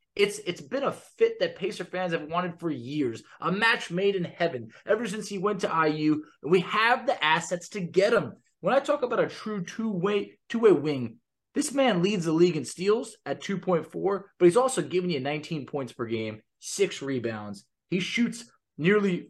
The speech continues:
forty-eight percent from the field. He's a career thirty-seven percent three-point shooter.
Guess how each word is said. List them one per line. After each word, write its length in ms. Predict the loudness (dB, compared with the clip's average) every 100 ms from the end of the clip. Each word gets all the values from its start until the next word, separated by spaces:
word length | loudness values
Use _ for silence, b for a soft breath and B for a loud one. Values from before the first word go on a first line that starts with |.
| -2
forty-eight 400 | 2 4 4 2
percent 280 | -2 -6 -8
from 100 | -14
the 60 |
field. 380 | -18 -16 -16 -16
He's 240 | _ -10 -8
a 60 |
career 480 | -4 -4 0 2 2 4
thirty-seven 680 | 2 2 0 0 0 -2
percent 400 | -6 -4 -6 -6
three-point 520 | -6 -6 -6 -6 -6
shooter. 420 | -8 -8 -8 -8